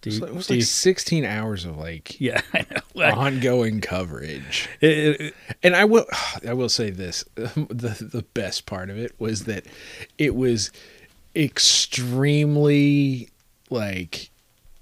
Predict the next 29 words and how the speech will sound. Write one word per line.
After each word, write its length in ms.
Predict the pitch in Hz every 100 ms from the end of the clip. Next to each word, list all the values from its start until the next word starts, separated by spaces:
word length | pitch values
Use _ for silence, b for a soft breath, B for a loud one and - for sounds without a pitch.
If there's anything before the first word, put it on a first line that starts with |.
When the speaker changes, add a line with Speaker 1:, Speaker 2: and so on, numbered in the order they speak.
| _ -
Speaker 2:
anticlimactic. 1700 | 127 110 107 - 117 98 - 110 92 87 - - - - - - - -
Speaker 1:
<laughs> 40 | -
It 140 | - - -
really 140 | 165
Speaker 2:
Like, 100 | 135
Speaker 1:
kinda 220 | 151 131
was, 300 | 123 120 117
wasn't 240 | 117 120 139
Speaker 2:
like, 100 | 135
Speaker 1:
it? 80 | 117 B B B
Speaker 2:
I 80 | 139
didn't 200 | 156 135
have 180 | 139 131
to 120 | 113
worry 1400 | 101 95 113 123 123 123 123 123 120 120 117 117 110 113
that 560 | 104 113 - - - - -
<laughs> 120 | -
Speaker 1:
Right. 420 | 180 160 - 156 - B B B B
Speaker 2:
you 100 | 139
know, 320 | 113 95 92
some, 400 | - 131 120 101
I 60 | 147
mean, 160 | 165
there 100 | 175
was, 160 | 175 156
like, 160 | 165 -
a 140 | 143 143
million 640 | 143 139 135 139 131 127
fucking 600 | - 131 120 120 113 107